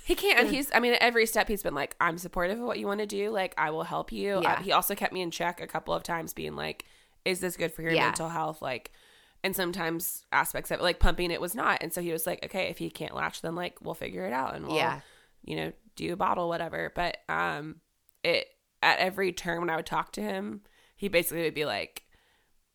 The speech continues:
Speaker 1: "I support whatever, I just don't
Speaker 2: Yeah.
Speaker 1: know." Like, he was like, "I recognize that this is emotional for you, but I don't get it. So,
Speaker 2: I
Speaker 1: like,
Speaker 2: don't
Speaker 1: I
Speaker 2: understand
Speaker 1: can't."
Speaker 2: it. Yeah.
Speaker 1: Yeah, like, he was like, "I wanna understand it, but I just can't."
Speaker 2: Yeah.
Speaker 1: So.
Speaker 2: But at least him just, like, even acknowledging that is helpful. <laughs>
Speaker 1: Yeah.
Speaker 2: Like,
Speaker 1: Yeah. And
Speaker 2: I
Speaker 1: I,
Speaker 2: just
Speaker 1: that was, and I, you know, I told him,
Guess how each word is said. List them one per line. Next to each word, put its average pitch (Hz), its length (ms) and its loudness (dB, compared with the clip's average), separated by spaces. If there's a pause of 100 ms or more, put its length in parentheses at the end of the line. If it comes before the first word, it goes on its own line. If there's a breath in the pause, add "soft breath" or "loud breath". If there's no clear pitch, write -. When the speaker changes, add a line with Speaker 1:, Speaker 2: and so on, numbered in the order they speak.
(320)
Speaker 1:
"I 180 120 6
support 190 500 6
whatever, 185 400 6
I 185 80 12
just 196 180 4
don't 196 160 10
Speaker 2:
Yeah. 196 120 10
Speaker 1:
know." 190 80 10
Like, 190 180 10
he 220 100 4
was 202 140 4
like, 190 220 8
"I 180 160 10
recognize 190 420 4
that 180 120 -2
this 185 120 -2
is 185 140 0
emotional 175 420 2
for 233 140 0
you, 226 100 4
but 185 80 6
I 175 80 10
don't 180 220 0
get 170 160 4
it. - 180 2
So, 160 60 4
Speaker 2:
I 170 60 8
Speaker 1:
like, 175 80 6
Speaker 2:
don't - 40 6
Speaker 1:
I - 40 8
Speaker 2:
understand 170 440 4
Speaker 1:
can't." - 160 0
Speaker 2:
it. - 60 -6
Yeah. 110 300 0
Speaker 1:
Yeah, 196 180 6
like, 170 160 2
he 196 80 0
was 185 120 0
like, 175 160 2
"I 160 120 8
wanna 165 240 0
understand 165 420 -4
it, 107 80 -6
but 143 80 -4
I 160 80 -2
just 180 140 -12
can't." - 340 -8
Speaker 2:
Yeah. 110 300 -2 (320 loud breath)
Speaker 1:
So. - 60 -14
Speaker 2:
But 165 100 4
at 214 100 8
least 240 160 2
him 285 160 0
just, 233 140 0
like, - 100 0
even 240 240 0
acknowledging 180 640 2
that 190 240 4
is 156 80 -4
helpful. 170 420 -2
<laughs> - 60 -14
Speaker 1:
Yeah. 165 320 6
Speaker 2:
Like, 415 100 8
Speaker 1:
Yeah. 254 240 10
And 220 140 8
Speaker 2:
I 214 140 10
Speaker 1:
I, - 20 -
Speaker 2:
just - 180 2
Speaker 1:
that 240 160 8
was, 262 220 6
and 170 120 6
I, 185 200 10
you 202 160 4
know, 180 80 4
I 165 80 4
told 185 260 0
him, 180 280 -2